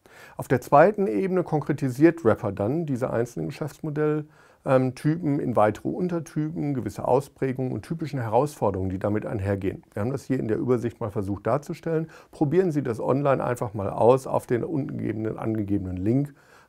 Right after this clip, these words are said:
ähm, finden Sie diese Typologie von Rapper, die auch mit vielen Beispielen und, ähm, äh,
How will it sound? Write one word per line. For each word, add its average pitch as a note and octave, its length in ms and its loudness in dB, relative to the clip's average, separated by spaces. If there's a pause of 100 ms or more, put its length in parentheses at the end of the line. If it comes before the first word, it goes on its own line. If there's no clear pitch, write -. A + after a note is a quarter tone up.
ähm, G#2 220 -2
finden A#2+ 240 0
Sie G#2 120 -2
diese G2+ 220 -4
Typologie G2+ 560 -4
von G#2 200 -4
Rapper, C#3 260 0
die C#3+ 100 -2
auch - 80 0
mit B2+ 160 -2
vielen F3+ 400 0
Beispielen A#2 840 2 (280)
und, G2+ 520 -2
ähm, F#2 480 0
äh, - 240 -2